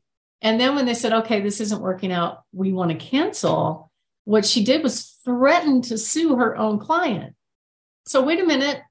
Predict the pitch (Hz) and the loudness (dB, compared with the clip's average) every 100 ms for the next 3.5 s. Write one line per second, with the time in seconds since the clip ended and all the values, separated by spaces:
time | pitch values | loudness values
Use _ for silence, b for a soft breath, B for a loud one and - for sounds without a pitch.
0 | - - 254 254 269 254 220 - 254 254 | -10 0 2 4 4 2 0 0 0 2
1 | 254 254 - 262 - 254 240 226 233 247 | 4 4 2 -4 0 0 0 0 2 4
2 | 254 247 240 220 202 208 220 233 254 254 | 4 2 -4 -2 -2 0 0 0 -2 -4
3 | 220 202 180 - | -4 -4 -6 -12